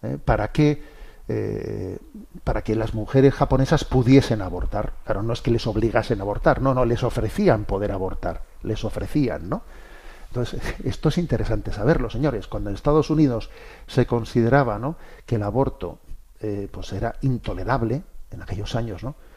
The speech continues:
Los años cuarenta y pico, sin embargo, le o-, introdujeron obligatoriamente el aborto, bueno, obligatoriamente, sí, sí, o sea, le obligaron a que en su legislación hubiese aborto, quiero decir, ¿eh?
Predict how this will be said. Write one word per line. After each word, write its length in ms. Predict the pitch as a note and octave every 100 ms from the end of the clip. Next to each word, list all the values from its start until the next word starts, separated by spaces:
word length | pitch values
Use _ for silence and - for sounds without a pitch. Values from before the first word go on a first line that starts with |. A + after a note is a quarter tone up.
| - - - -
Los 100 | G2
años 180 | G#2
cuarenta 400 | - A#2+ A2+ G#2+
y 60 | G#2
pico, 340 | - C#3 C#3+ -
sin 200 | - G#2
embargo, 360 | G#2+ A2+ C3 -
le 240 | C3+ B2+
o-, 160 | A#2 - B2+ -
introdujeron 760 | D3+ C3+ A2 A#2 A2 - C#3 C#3
obligatoriamente 1000 | A#2+ B2 B2+ G#2+ C3 B2 B2+ B2 A#2+ C3
el 60 |
aborto, 520 | B2 A2+ A#2 - C#3+ D#3
bueno, 140 | B2+
obligatoriamente, 680 | A2 A2+ A2 B2 A#2 B2+ G#2+
sí, 140 | -
sí, 180 | B2+ C3 -
o 40 |
sea, 180 | - G#2+
le 200 | G2+ A#2+
obligaron 560 | C3 A#2 A#2+ B2+ C#3+ D#3+
a 100 | -
que 260 | A2 B2+ A#2 - - - -
en 120 | C#3+ C3+
su 160 | -
legislación 760 | A#2+ B2 C#3 D#3 D#3 C#3 C3+ D3
hubiese 460 | C#3 B2 A#2+ - G#2+
aborto, 420 | D3 G3+ - G2+ -
quiero 180 | G#2+ F#2+
decir, 340 | F2+ F2+ - -
¿eh? 120 | D3+